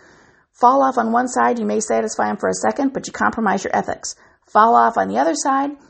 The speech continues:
and you've done what's right, but they may leave and never come back. Either way, someone loses, whether it's you or the patient. The bottom line is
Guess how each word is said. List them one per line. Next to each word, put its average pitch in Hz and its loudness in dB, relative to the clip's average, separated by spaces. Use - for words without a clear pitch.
and 208 -4
you've 202 -6
done 277 2
what's 254 0
right, 269 0
but 220 2
they 240 4
may 240 0
leave 320 0
and 277 2
never 262 2
come 294 2
back. 320 0
Either 339 0
way, 349 2
someone 277 -2
loses, 262 0
whether 202 0
it's 185 -6
you 254 0
or 190 0
the 220 -6
patient. - -4
The 196 -2
bottom 247 2
line 185 -4
is - 0